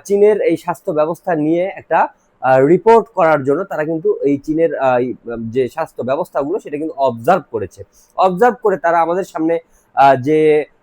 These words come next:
তথ্যগুলো উপস্থাপন করেছে, একাধিক গণমাধ্যমে কিন্তু এই তথ্যগুলো কিন্তু উঠে এসেছে।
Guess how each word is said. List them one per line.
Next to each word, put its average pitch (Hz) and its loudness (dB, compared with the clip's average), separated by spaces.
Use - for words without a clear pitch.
তথ্যগুলো 208 2
উপস্থাপন 175 0
করেছে, 147 -2
একাধিক 196 -4
গণমাধ্যমে 170 0
কিন্তু 160 -4
এই 139 0
তথ্যগুলো 143 -6
কিন্তু 143 -8
উঠে 185 0
এসেছে। 139 -2